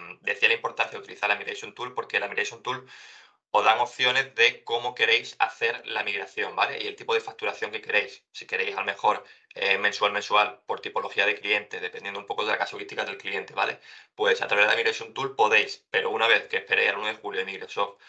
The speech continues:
os haga la migración, solamente se podrá hacer en pago mensual, compromiso anual. Y un poco eso es todo lo que teníamos para hoy.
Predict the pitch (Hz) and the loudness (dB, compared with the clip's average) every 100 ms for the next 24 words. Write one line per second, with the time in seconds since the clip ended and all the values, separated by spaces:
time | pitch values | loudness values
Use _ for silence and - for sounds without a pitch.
0 | - - 101 98 98 104 107 107 139 151 | -10 -4 4 6 6 4 0 0 -2 -2
1 | - _ _ _ - - 110 117 123 131 | -6 _ _ _ -8 4 6 8 6 4
2 | 139 151 151 - - - 101 - 98 98 | 2 2 2 -2 -6 -4 -4 -4 -4 0
3 | 104 101 - 123 - - 110 113 - 110 | 2 0 0 -4 0 2 2 0 0 2
4 | 107 104 - 113 127 123 98 95 95 - | 2 -4 -6 -6 -6 -8 -10 -8 -8 -10
5 | - - _ _ _ _ _ _ _ _ | -12 -18 _ _ _ _ _ _ _ _
6 | _ _ _ _ _ _ - - - - | _ _ _ _ _ _ -20 -20 -20 -20
7 | _ _ - 113 113 110 107 104 107 - | _ _ -2 0 2 2 2 2 0 -2
8 | 127 - 143 143 165 147 - 151 151 - | -6 2 2 4 2 2 2 0 2 -2
9 | - - 123 127 139 127 110 113 123 127 | -4 -2 2 4 4 4 6 6 4 -6
10 | - 110 107 98 98 87 | 2 2 4 4 4 2